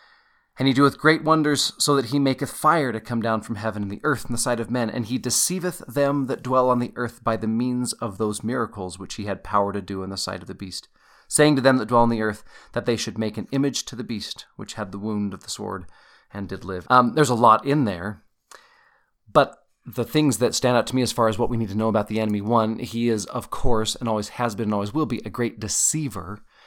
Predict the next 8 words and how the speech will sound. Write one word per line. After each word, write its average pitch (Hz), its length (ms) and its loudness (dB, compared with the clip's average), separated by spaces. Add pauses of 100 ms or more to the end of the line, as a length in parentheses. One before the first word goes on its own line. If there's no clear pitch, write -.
(240)
He'll - 300 -2
imitate 160 640 -2
the 123 80 -8
Savior, 135 640 -2 (380)
even 147 340 0
imitating 123 600 -2
his 98 280 -6
miracles, 143 760 -4